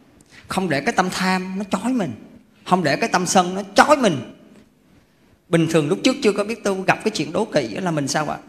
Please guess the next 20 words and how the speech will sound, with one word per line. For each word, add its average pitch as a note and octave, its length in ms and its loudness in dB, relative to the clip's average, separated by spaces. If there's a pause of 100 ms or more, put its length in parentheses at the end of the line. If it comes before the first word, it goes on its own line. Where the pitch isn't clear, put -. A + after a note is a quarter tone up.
(240)
Thấy D4 220 -2
ai E3+ 180 0
hơn D#3+ 260 0
mình C3+ 100 -2
là B2+ 80 -8
đố - 220 -8
kỵ. D3 100 -6 (640)
Ừ. C#3 60 -8 (680)
Mình C3+ 100 -2
hát F#3 180 0
hay, E3 200 -2
thấy - 120 -4
ai E3 100 0
hát F3+ 200 0
hay E3 160 0
hơn D#3+ 280 -4 (600)
là B2 80 -10
mình B2+ 160 -10
thấy C3+ 120 -6
ghét. - 120 -4